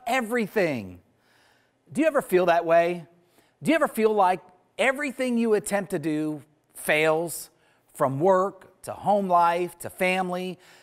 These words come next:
Do you ever feel frustrated like my daughter and say, "I mess up everything, I can't do anything right"? If so, let me ask you,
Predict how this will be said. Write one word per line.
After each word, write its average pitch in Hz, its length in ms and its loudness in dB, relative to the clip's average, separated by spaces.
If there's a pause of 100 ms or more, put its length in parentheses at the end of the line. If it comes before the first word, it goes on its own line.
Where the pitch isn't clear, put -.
(140)
Do 160 80 -4
you 285 60 4
ever 302 120 0
feel 220 360 2
frustrated 233 1000 -2
like 196 160 0
my 180 160 -4
daughter 220 460 2
and 190 160 -4
say, 220 320 -4
"I 233 240 -4
mess 294 260 -4
up 277 180 -2
everything, 254 720 -4
I - 140 -6
can't 262 320 -10
do 247 160 -6
anything 247 400 -6
right"? 175 380 -4 (1120)
If 240 200 0
so, 156 400 2
let 160 320 0
me 220 160 -2
ask 139 340 -4
you, 113 300 -6